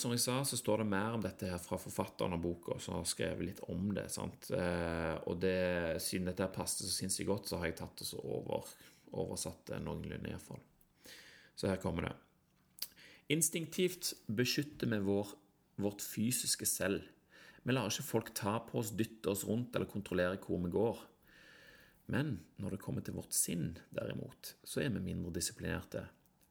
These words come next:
Vi overrekker det villige vekk til sosiale medier, til fjernsyn, til hva folk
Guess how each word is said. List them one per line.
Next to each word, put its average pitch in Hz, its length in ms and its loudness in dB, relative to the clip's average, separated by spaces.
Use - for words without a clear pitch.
Vi 110 80 2
overrekker 131 560 2
det 135 80 0
villige 139 400 4
vekk 143 240 -4
til - 140 -2
sosiale 113 580 2
medier, 117 480 2
til - 160 -8
fjernsyn, 117 720 0
til - 160 -10
hva 92 160 -6
folk 95 320 -2